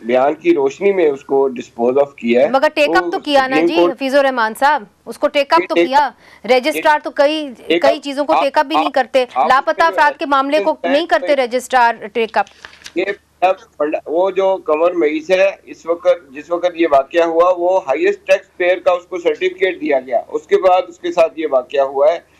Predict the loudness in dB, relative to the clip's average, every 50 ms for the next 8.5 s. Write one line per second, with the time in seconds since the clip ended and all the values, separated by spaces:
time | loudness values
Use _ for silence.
0 | _ _ 0 2 2 2 2 -2 -6 -6 -6 -2 -2 -2 -2 -2 0 -2 -2 -2
1 | -2 -4 -4 -2 -2 -4 -4 -2 -2 -4 -4 -4 -6 -6 -6 -4 -4 -2 0 0
2 | 0 2 0 -2 -4 _ _ 0 0 0 0 -6 -16 -4 -2 2 2 2 2 2
3 | 2 0 0 -2 _ _ _ -4 -4 -4 -2 0 0 0 0 2 0 -2 0 -4
4 | -4 -4 -4 -4 -2 -2 0 0 0 -2 -2 -2 -2 0 0 0 -2 -2 -2 -2
5 | -2 -2 -6 -8 -2 -2 -2 0 2 0 2 2 -2 -2 -2 -6 -6 -4 0 0
6 | 0 0 0 -4 -8 -6 -2 0 2 2 2 2 2 0 0 -2 -4 -4 -2 -6
7 | -8 -8 -8 -12 -10 -2 0 2 2 2 0 0 -4 _ _ -16 -6 -2 -2 -2
8 | -2 -4 _ _ -2 0 0 0 0 -4